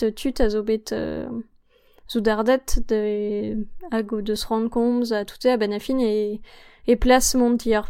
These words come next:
ur bret vezek, pe tout se, e c'hoarion ni assemblez. Fin, e plas, eus pimeus assemblez, mais, euh, ouzh penn. <laughs>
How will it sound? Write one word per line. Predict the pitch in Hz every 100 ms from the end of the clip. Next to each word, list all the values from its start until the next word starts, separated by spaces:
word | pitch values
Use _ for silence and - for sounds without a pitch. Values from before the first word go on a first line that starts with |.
| -
ur | 220 220
bret | 214 220 226
vezek, | 214 240 247
pe | 214 208
tout | - -
se, | 262
e | 247 214 214
c'hoarion | - 220 220 226
ni | 233 214
assemblez. | 220 214 214 214 - - -
Fin, | - 233
e | 226
plas, | 220 208 - -
eus | 262
pimeus | - 233 226 240 -
assemblez, | 226 220 220 254 254 -
mais, | 220 214 214 208
euh, | 208 -
ouzh | 240 233
penn. | - 254
<laughs> | 208